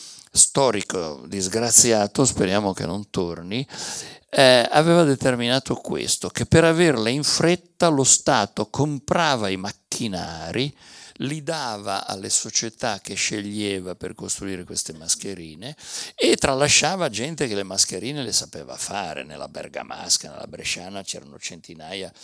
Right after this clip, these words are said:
di aziende di parafarmaci che fa-, facevano mascherine. Allora aprono tre linee produttive a Mirafiori. Mirafiori è uno stabilimento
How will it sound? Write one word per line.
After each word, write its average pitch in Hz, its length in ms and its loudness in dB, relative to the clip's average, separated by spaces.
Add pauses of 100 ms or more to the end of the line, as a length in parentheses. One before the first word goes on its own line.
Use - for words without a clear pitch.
(240)
di 104 220 -10
aziende 90 720 -8
di 87 200 -14
parafarmaci - 960 -12
che - 140 -10
fa-, - 160 -14
facevano - 540 -6
mascherine. - 340 -10 (460)
Allora 170 360 0
aprono 175 540 0
tre 196 220 0
linee 175 400 -2
produttive 139 640 -2
a - 20 -4
Mirafiori. 107 640 -2
Mirafiori 120 460 -4
è 123 40 -6
uno 113 140 -10
stabilimento 113 1080 -10